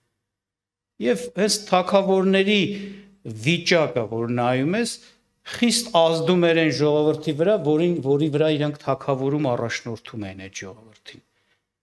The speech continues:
Շատ են կարդացել, ես չբերեմ այդպիսի օրինակներ, բայց դուք էլ եք կարդացել հին կտականում, որ երբ որ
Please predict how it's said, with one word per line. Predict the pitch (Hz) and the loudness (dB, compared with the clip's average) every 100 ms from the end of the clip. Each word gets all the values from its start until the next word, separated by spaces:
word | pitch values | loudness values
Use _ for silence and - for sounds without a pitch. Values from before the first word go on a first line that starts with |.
| _ _ _ _ _ | _ _ _ _ _
Շատ | - 240 190 | 0 2 2
են | 127 113 | 0 -2
կարդացել, | 131 123 131 147 208 208 | -2 -2 0 -2 0 0
ես | 147 - | -2 -2
չբերեմ | 135 147 147 131 | 0 2 2 0
այդպիսի | 113 113 120 - 135 | -2 -4 -6 -2 0
օրինակներ, | 127 135 139 143 226 196 | 0 0 0 -2 -4 -2
բայց | 151 131 | -2 0
դուք | 131 151 | -4 -2
էլ | 151 120 | 0 0
եք | 117 | -4
կարդացել | 127 120 - 127 143 135 | -6 -6 -6 -6 -4 -4
հին | 131 131 | -6 -6
կտականում, | 139 139 139 175 202 | -4 -4 -2 -2 -2
որ | 175 156 | 0 0
երբ | 165 | 0
որ | 170 | 0